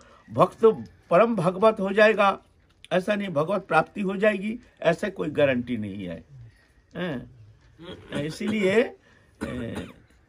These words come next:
तत्कर्मो हरितोषं, कर्म क्या है ना, हरितोषं, जिस कर्म के द्वारा भगवान प्रसन्न होते हैं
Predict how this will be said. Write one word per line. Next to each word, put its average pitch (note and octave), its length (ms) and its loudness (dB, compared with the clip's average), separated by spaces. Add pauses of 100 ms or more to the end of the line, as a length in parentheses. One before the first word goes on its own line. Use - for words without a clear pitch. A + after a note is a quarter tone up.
(460)
तत्कर्मो C#4 640 4
हरितोषं, A3 720 4 (840)
कर्म C4 300 4
क्या F3+ 220 4
है A2+ 300 0 (800)
ना, G3+ 100 0
हरितोषं, F3+ 800 0
जिस F3 300 -12
कर्म E3+ 280 -2
के A#3 120 -6
द्वारा F3 340 0
भगवान E3+ 380 -4
प्रसन्न F#3 440 -8
होते F#3 420 0
हैं A3 180 -2